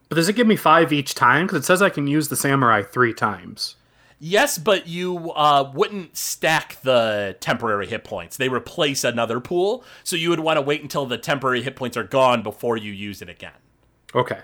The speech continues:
Speaker 1: so I still, I got five back, which is good.
Speaker 2: That's
Speaker 1: And
Speaker 2: not
Speaker 1: then I'm
Speaker 2: entirely five back, so much as it's just, like, a shield of five damage.
Speaker 1: Gotcha,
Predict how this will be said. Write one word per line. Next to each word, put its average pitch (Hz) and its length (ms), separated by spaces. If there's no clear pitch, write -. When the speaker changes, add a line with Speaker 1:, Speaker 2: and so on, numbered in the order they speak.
Speaker 1:
so 110 360
I 120 80
still, 127 360
I 117 80
got 117 220
five 135 420
back, 95 480
which - 180
is 101 120
good. 80 280
Speaker 2:
That's 226 180
Speaker 1:
And - 80
Speaker 2:
not 415 80
Speaker 1:
then 202 100
I'm - 60
Speaker 2:
entirely 277 340
five 180 400
back, 175 320
so - 160
much 180 220
as 156 120
it's 151 160
just, 175 200
like, 139 100
a 120 80
shield 151 560
of 104 120
five 101 500
damage. - 680
Speaker 1:
Gotcha, - 420